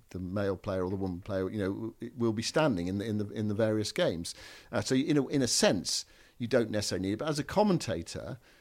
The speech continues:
you might need to say, "Oh, you know, that was, a, you know, such and such is fielding at, at deep cover or deep backward square leg," and that might, con-, you know, in, in, uh, the E C B logic is that will, that will confuse. So do you, do you need n-, new terms, or is it just a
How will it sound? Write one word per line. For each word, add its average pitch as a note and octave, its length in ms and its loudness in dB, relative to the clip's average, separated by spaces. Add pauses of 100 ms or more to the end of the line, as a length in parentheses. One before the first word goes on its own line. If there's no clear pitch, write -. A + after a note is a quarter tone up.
(140)
you A#2+ 80 4
might A#2+ 320 4
need A#2 260 4
to - 100 -12
say, G2+ 360 0
"Oh, G2+ 180 0
you G#2 160 -4
know, F#2 60 -4
that A2+ 160 0
was, G2+ 120 -6
a, A2+ 80 -8
you A#2+ 160 -6
know, - 680 -10 (160)
such - 300 -2
and G#2+ 100 -2
such G2+ 240 -4
is G#2 120 -6
fielding G2+ 400 0
at, F#2 160 -2 (240)
at F#2+ 220 -4
deep G2+ 240 -6
cover G#2+ 260 -2
or F2 80 -6
deep A#2 220 -4
backward G2+ 320 -6
square G2 300 -4
leg," G#2+ 240 2
and G#2+ 100 0
that A#2 140 -2
might, A2+ 280 -2
con-, A#2 240 -8
you B2+ 160 -2
know, F2 80 -2
in, C3 440 -6
in, A#2+ 240 -4 (360)
uh, B2 180 0
the A#2+ 120 0
E C#3 80 2
C - 160 -4
B C#3 160 2
logic F#2 300 0
is A2+ 100 -6
that A2 160 -2
will, G#2 120 -4 (160)
that A#2+ 200 -2
will A#2 60 -6
confuse. A#2 560 -4
So G2+ 100 -4
do A2+ 140 -2
you, B2 80 2
do A#2+ 140 -6
you B2+ 60 2
need A#2 240 2
n-, A2+ 160 -2
new A2+ 160 -2
terms, G2+ 380 -4
or D3+ 180 0
is F#3 100 0
it F#3 100 -8
just - 200 -12
a A2+ 60 -14